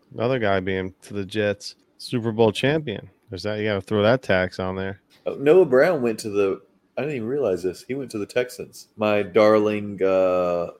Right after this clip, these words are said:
Speaker 2: free agent
Speaker 1: Yeah.
Speaker 2: pickup last year, Noah Brown. He went to the Texans.
Speaker 1: Texans are loading up.
Speaker 2: I don't know if that's called loading up, but
Speaker 1: <laughs>
Speaker 2: they, they're putting warm bodies in the huddle.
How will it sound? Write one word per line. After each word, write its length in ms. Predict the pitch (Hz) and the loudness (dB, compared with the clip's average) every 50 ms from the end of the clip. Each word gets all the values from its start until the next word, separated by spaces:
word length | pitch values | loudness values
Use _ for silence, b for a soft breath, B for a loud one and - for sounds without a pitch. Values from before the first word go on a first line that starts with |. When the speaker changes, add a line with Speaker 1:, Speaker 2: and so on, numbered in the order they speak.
| _ _ _ | _ _ _
Speaker 2:
free 240 | - - 117 107 104 | -8 -4 0 2 2
agent 160 | 113 120 123 131 | 2 4 4 2
Speaker 1:
Yeah. 80 | 127 113 | 2 0
Speaker 2:
pickup 300 | 104 92 - 95 90 - | -2 -6 -4 -6 -6 -4
last 320 | 92 87 87 85 - - - | -2 -4 -4 -4 -8 -12 -10
year, 300 | 90 87 90 92 92 _ _ | -8 -8 -8 -10 -12 _ _
Noah 200 | 95 90 87 82 | -8 -6 -6 -6
Brown. 360 | 82 87 85 82 85 87 87 _ _ _ | -6 -8 -8 -8 -10 -12 -16 _ _ _
He 80 | 113 | -10
went 120 | 123 117 - | -10 -10 -8
to 60 | - | -10
the 60 | 95 92 | -10 -10
Texans. 600 | - - 110 113 - - - - 90 _ - _ _ _ _ | -6 -8 -8 -8 -10 -16 -20 -20 -20 _ -20 _ _ _ _
Speaker 1:
Texans 520 | - 92 78 - - - 147 143 143 135 | -10 -8 -8 -8 -8 -6 -6 -6 -4 -4
are 60 | 135 131 | -2 0
loading 400 | 127 127 135 139 139 131 135 139 | 2 2 2 2 0 -2 -2 -2
up. 220 | 147 165 156 - _ _ _ _ | 0 -2 -2 -4 _ _ _ _
Speaker 2:
I 80 | - 98 | -6 -4
don't 120 | 90 87 | -4 -4
know 60 | 85 80 | -6 -8
if 100 | 78 - | -6 -6
that's 160 | 82 78 - | -8 -8 -8
called 220 | _ - 90 80 - | _ -8 -8 -6 -4
loading 360 | 87 87 85 82 82 82 87 92 | -4 -4 -4 -4 -6 -8 -8 -6
up, 220 | 92 82 78 - _ _ | -6 -6 -8 -12 _ _
but 160 | - 80 - - | -10 -10 -2 -2
Speaker 1:
<laughs> 1040 | - - - 180 165 - _ 170 165 - _ 175 170 160 _ 156 147 - _ _ | -2 0 0 -2 -4 -2 _ -2 -2 -2 _ -4 -4 -4 _ -8 -8 -8 _ _
Speaker 2:
they, 140 | - - 135 127 127 107 | 4 4 4 4 2 -6
they're 280 | - 113 107 113 123 | -6 -4 -2 -2 -2
putting 300 | 113 - 139 123 120 113 | 0 0 -2 0 0 -2
warm 260 | 107 113 120 117 107 | 0 0 0 0 0
bodies 600 | 95 101 107 120 113 98 92 90 90 - - - _ _ _ _ _ _ _ _ | 2 2 2 4 2 0 -4 -6 -10 -16 -20 -20 _ _ _ _ _ _ _ _
in 120 | - 104 104 | -14 -10 -10
the 80 | 95 | -6
huddle. 360 | 87 104 120 110 98 101 110 | -4 -2 0 0 -2 -4 -6